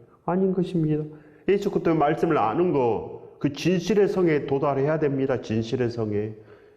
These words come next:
예수 그리스도의 말씀이 가짜가 어디 있겠습니까? 하나님의 말씀이 가짜가 있겠습니까? 하나님이 주인입니다. 하나님. 예수 그리스도가 주인인 것입니다.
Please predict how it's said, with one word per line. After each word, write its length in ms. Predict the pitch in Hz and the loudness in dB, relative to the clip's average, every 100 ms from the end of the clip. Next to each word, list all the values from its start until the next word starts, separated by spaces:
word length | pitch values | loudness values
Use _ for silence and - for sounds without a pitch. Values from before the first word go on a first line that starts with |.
| - | -4
예수 180 | 135 135 | -4 -2
그리스도의 480 | 143 131 127 120 113 | -4 0 0 2 0
말씀이 460 | 104 127 - 127 104 | -2 -4 -2 -2 -2
가짜가 440 | - 117 147 131 | -4 -4 -2 -2
어디 160 | 107 127 | -2 -2
있겠습니까? 680 | - 131 151 139 131 123 127 - _ _ _ _ _ _ _ | -2 -4 -2 -2 -4 -8 -12 -20 _ _ _ _ _ _ _
하나님의 360 | 180 220 226 202 | -2 0 2 2
말씀이 420 | 160 - 135 113 | 2 0 0 0
가짜가 400 | - 165 180 170 | -2 -2 0 0
있겠습니까? 680 | 143 143 - 123 120 120 117 - - - _ _ _ _ _ _ _ _ _ - - | 2 0 2 2 0 -2 -8 -10 -20 -20 _ _ _ _ _ _ _ _ _ -20 -4
하나님이 460 | 226 277 262 214 | 0 2 4 2
주인입니다. 600 | - 185 165 139 113 98 | 2 2 4 4 2 0
하나님. 640 | 104 160 151 113 90 - - | 0 2 2 0 -4 -10 -2
예수 300 | 233 269 269 | 0 0 -2
그리스도가 400 | 233 202 190 160 | -2 0 0 0
주인인 320 | - 147 135 | 0 0 2
것입니다. 500 | 113 107 101 - - | 0 -2 -6 -8 -10